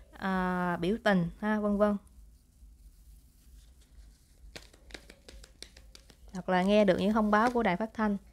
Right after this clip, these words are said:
À, có một vài bạn ở đây có thể là các bạn hơi nóng trong người cho nên phải cung cấp đầy đủ nước nè. Hoặc có một số bạn như mình nói là hãy có một sự cầu xin ơn trên, đặc biệt là thiên thần Michael bảo vệ cho các bạn.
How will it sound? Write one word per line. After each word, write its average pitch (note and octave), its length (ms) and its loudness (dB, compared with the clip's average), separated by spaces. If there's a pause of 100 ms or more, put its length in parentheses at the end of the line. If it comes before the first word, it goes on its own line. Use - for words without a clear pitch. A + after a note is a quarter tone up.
(540)
À, G3 200 -2
có A#3+ 140 -4
một C4 140 0
vài F#3 140 0
bạn F3 160 -2
ở G3+ 100 -2
đây G#3 220 0
có A3 120 -6
thể G3 160 -4
là F#3+ 80 -2
các A3 100 -2
bạn G3 160 -4
hơi G#3+ 160 -2
nóng A#3 180 -2
trong G#3 220 -2
người E3+ 220 0
cho G3 120 -4
nên G3 160 -2
phải G3 100 -2
cung G#3 220 -4
cấp A#3 180 -6
đầy E3+ 140 -4
đủ E3 140 -4
nước B3 260 0
nè. G#3 80 -6 (680)
Hoặc F3 160 -10
có A#3+ 100 -4
một A#3 140 0
số B3 160 -4
bạn F3 160 0
như G3 140 0
mình F3+ 160 -2
nói G3+ 220 -2
là A3 100 -2
hãy F#3+ 180 -6
có A#3 100 -8
một F#3+ 180 -2
sự F3 140 -4
cầu F3+ 180 -4
xin G#3 220 -4
ơn G3+ 160 0
trên, G3+ 200 -2
đặc F#3 140 -4
biệt E3 160 -4
là F3 80 -2
thiên G#3 180 -2
thần F#3 140 -2
Michael G3 420 -2
bảo F3 200 -2
vệ G3 180 0
cho - 100 -8
các G#3+ 140 -4
bạn. E3+ 200 -4